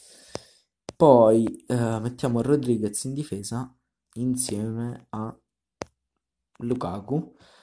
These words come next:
A centrocampo Bernardeschi e Quadrado dovessero mai giocare,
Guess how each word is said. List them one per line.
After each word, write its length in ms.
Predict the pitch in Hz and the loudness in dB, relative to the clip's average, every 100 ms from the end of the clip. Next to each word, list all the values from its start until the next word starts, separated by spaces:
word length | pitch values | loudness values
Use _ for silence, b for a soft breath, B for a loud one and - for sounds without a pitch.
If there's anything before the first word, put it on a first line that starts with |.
| b | b
A 120 | - 208 | -2 -2
centrocampo 920 | - 139 127 127 123 107 101 101 110 | 0 -2 -2 -4 -4 -4 -6 -6 -6
Bernardeschi 840 | - 120 117 127 127 143 151 - | -2 -4 -2 -2 -2 -2 -4 -2
e 80 | 123 | -4
Quadrado 560 | - 120 117 107 101 104 | 0 -2 0 -2 -4 -6
dovessero 680 | 110 113 127 127 - 104 107 | -4 0 0 -2 -8 -6 -6
mai 320 | 104 101 98 | -4 -6 -6
giocare, 540 | 143 147 - - - | -8 -6 -10 -10 -16